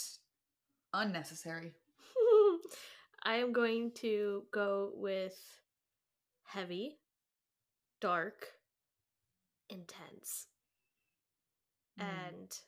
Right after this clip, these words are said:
Speaker 2: again, I, I would not recommend this to most of our listeners.
Speaker 1: I wouldn't
Speaker 2: listenership.
Speaker 1: recommend this to anyone, but that's just me. <laughs>
Speaker 2: Y-, yeah, I mean, probably don't read this book. <laughs>
Speaker 1: Yeah,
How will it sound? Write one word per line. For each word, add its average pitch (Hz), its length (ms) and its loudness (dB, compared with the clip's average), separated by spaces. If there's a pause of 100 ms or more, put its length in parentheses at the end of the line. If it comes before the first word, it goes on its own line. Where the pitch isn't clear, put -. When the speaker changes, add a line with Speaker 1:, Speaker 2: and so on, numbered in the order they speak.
(120)
Speaker 2:
again, 190 380 -4 (140)
I, 196 160 -2 (460)
I 226 100 6
would 233 200 4
not 214 200 6
recommend 175 460 -4
this 165 300 -6
to 175 380 -6 (200)
most 196 360 -4
of - 100 -10
our - 140 -10 (160)
listeners. - 580 -10 (140)
Speaker 1:
I 226 160 4
wouldn't 240 200 0
Speaker 2:
listenership. - 20 -4
Speaker 1:
recommend 180 360 -6
this 156 180 -14
to - 100 -10
anyone, 170 440 -10
but - 200 -6 (200)
that's 214 320 -2
just - 240 -2
me. 208 440 0
<laughs> - 80 -8
Speaker 2:
Y-, 403 140 0 (720)
yeah, 202 300 0
I 202 120 0
mean, 196 320 -4 (1600)
probably 330 220 2
don't 175 180 -8
read - 200 -10
this - 140 -10
book. - 200 -8 (220)
<laughs> - 100 6 (120)
Speaker 1:
Yeah, 285 420 12